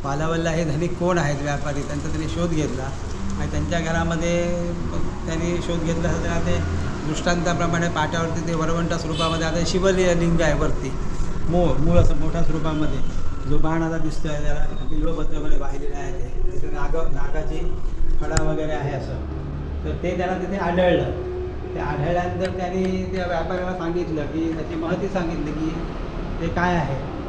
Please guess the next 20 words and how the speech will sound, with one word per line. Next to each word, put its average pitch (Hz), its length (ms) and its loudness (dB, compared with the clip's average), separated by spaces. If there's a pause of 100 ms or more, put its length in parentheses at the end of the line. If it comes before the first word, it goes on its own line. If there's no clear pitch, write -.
(360)
हे 156 100 -4
सामान्य 170 720 -2
वरवंटा 170 420 -2
असं 170 200 -2
स्वरूप 165 280 -4
नाही, 165 180 -4
तर 160 60 -4
ते 156 240 -6
जे 160 400 -4
देवस्वरूप 175 560 0
आहे, 156 220 -2 (600)
शंकराचं 175 460 -2
स्वरूप 190 320 2
आहे 147 440 -4
असं 160 120 -4
सांगून 170 220 -4
त्याने 170 160 -4
ते 170 120 -2
ताब्यामध्ये 180 480 0
घेतलं. 143 380 -2